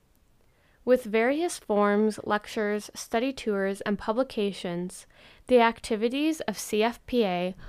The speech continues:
are bolstered by its cooperation with more twenty Chinese government departments and similar type of organizations in Africa, such as the Ghana China Friendship Association,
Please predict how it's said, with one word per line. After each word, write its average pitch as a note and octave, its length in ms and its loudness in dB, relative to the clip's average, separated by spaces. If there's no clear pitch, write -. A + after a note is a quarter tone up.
are A3+ 160 8
bolstered A#3+ 640 2
by G3+ 140 2
its F#3+ 180 -2
cooperation G3+ 1160 -2
with A3+ 180 -2
more G3+ 540 4
twenty B3 380 4
Chinese G#3 540 0
government G3+ 480 0
departments C4 800 -2
and A#3+ 320 6
similar C4+ 380 2
type G#3 320 -4
of G3 100 -8
organizations G3+ 1040 0
in G3 240 -2
Africa, F#3+ 580 -4
such G#3+ 280 -6
as - 160 -4
the G#3+ 80 -4
Ghana G#3 500 0
China G3 400 -4
Friendship G#3+ 540 -4
Association, G#3 960 -2